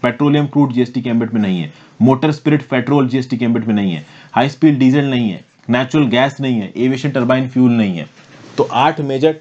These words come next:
सेंट्रल टैक्सेस, अगर आपको ये आठ ना याद रहें तो आप बस इतना याद रखो, सेंट्रल सेल्स टैक्स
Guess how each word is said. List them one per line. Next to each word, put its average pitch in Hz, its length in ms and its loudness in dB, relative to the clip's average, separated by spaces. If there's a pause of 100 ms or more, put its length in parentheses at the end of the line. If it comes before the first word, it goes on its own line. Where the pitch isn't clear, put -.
(200)
सेंट्रल 139 420 -6
टैक्सेस, 151 440 -4 (480)
अगर 123 220 2
आपको 139 200 -2
ये 147 80 0
आठ 131 260 0
ना 120 160 -4
याद 143 260 -2
रहें 147 200 -6 (440)
तो 147 60 2
आप 143 220 4
बस 151 100 -6
इतना 147 220 -2
याद 110 200 -2
रखो, 92 300 -10 (180)
सेंट्रल 123 420 0
सेल्स 143 320 2
टैक्स 147 340 -2